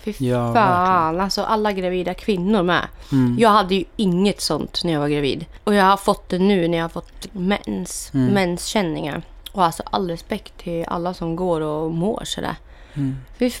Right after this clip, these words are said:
Speaker 1: fan.
Speaker 2: Men vadå, har det här med kommit nu efter pandemin? Eller
Speaker 1: Jag
Speaker 2: du
Speaker 1: har
Speaker 2: har alltid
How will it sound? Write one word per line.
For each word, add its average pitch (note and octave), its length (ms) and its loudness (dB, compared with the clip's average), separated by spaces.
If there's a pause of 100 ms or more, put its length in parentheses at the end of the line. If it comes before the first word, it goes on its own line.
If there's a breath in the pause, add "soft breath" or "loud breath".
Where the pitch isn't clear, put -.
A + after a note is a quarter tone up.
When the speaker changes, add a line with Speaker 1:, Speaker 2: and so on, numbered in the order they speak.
(160)
Speaker 1:
fan. A#3 300 4
Speaker 2:
Men F3 360 2
vadå, C#3 300 6
har C3 240 4
det C3+ 100 2
här C3+ 220 2
med C3 300 2
kommit C#3 360 0
nu B2+ 180 2
efter B2 300 -2
pandemin? A#2 540 0
Eller G#3+ 140 4
Speaker 1:
Jag D#4 120 6
Speaker 2:
du G4+ 40 8
Speaker 1:
har - 80 6
Speaker 2:
har - 60 2
alltid D#4+ 180 6